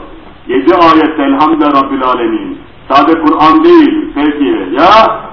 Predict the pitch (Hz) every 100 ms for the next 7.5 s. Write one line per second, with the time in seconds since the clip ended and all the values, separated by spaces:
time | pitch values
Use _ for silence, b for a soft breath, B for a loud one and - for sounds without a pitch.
0 | - 349 - 285 330 349 339 311 349 311
1 | 330 330 320 - 277 - 156 - 151 175
2 | 170 165 165 165 165 202 240 208 - -
3 | - - - - 151 151 151 147 151 151
4 | 147 151 156 147 139 135 131 - 123 107
5 | 110 101 - - - - - - 294 -
6 | - 165 175 190 - - 135 - - 160
7 | - 185 - 175